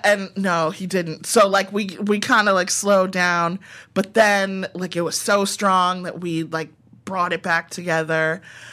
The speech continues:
And I, um, I am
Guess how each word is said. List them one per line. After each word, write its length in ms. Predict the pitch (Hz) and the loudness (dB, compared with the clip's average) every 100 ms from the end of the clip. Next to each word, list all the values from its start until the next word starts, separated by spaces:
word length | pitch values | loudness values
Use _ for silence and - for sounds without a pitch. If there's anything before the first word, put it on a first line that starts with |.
| - _ | -20 _
And 220 | 254 240 240 | 2 2 0
I, 560 | 226 240 254 277 277 240 - | 2 4 4 2 -2 -8 -4
um, 760 | 226 220 214 190 180 170 165 180 - - _ - - _ _ _ _ - _ | 0 2 2 0 -2 -6 -10 -12 -18 -20 _ -20 -20 _ _ _ _ -20 _
I 160 | 220 269 | 2 2
am 240 | - 254 | 0 0